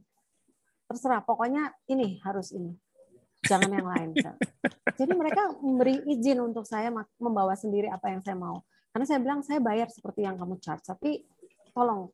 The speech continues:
Speaker 1: kamu bikin ini." Sampai ke, jadi rumah makan tertentu udah tahu bahwa saya selalu bawa mie sendiri.
Speaker 2: Hmm.
Speaker 1: Mereka udah hafal begitu,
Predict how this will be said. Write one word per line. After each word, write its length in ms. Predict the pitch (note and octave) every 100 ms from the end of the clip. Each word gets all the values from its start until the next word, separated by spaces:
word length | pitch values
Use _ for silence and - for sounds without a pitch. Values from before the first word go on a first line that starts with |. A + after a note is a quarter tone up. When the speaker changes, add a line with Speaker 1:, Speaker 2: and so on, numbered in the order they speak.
| _
Speaker 1:
kamu 160 | G3 G#3 G3+
bikin 220 | G3 F#3+
ini." 160 | F3+ - - _ _ _
Sampai 460 | - A#3 A#3 C#4+ D4 -
ke, 200 | - D4 D#4 E4 D#4+ - _ _
jadi 200 | B3 D#4+
rumah 220 | D4+ B3+
makan 240 | A#3+ A#3 A#3
tertentu 640 | A#3 A#3 A#3+ A3+ D4+ -
udah 180 | G#3 F#3
tahu 380 | F#3+ E3+ G3 A3
bahwa 400 | E3 E3 E3+ F#3+ -
saya 220 | G3 A3
selalu 260 | G#3+ F#3+ F#3
bawa 240 | E3 D3
mie 160 | F3 E3
sendiri. 480 | E3+ D#3 D#3 D#3+ E3 _ _ _ _ - - _ _ _ _ -
Speaker 2:
Hmm. 240 | C3 A#2 A2
Speaker 1:
Mereka 220 | G#3 A3+
udah 300 | G#3+ F3 E3
hafal 240 | - E3+
begitu, 480 | E3 E3 E3+ F#3+ F#3